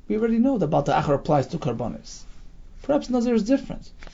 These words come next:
Why? Because we see that the, all the karbanis are not ma'akiv the nazir. So perhaps Baal Ta'achar wouldn't apply as well, or because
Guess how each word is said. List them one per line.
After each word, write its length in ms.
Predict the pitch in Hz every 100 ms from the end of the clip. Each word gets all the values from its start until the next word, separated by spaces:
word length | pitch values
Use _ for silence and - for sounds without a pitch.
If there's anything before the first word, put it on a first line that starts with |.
| - - -
Why? 340 | 135 117 - 180 - - - - - - - - - - - -
Because 380 | 214 - 226 214
we 100 | 226
see 200 | 220 240
that 120 | 202
the, 180 | 156 151
all 300 | 202 185 185
the 120 | 170 151
karbanis 480 | 151 147 190 180
are 60 | 156
not 160 | 165 156
ma'akiv 560 | - 175 175 147 117 - - - -
the 100 | 160
nazir. 380 | 151 156 151 320 - - - - - - - - -
So 120 | - 180
perhaps 460 | 175 170 - -
Baal 180 | - 139
Ta'achar 340 | 139 160 151
wouldn't 200 | 160 147
apply 220 | - 113 107
as 140 | 143
well, 160 | 190 208
or 180 | 240
because 540 | 226 214 220 202 190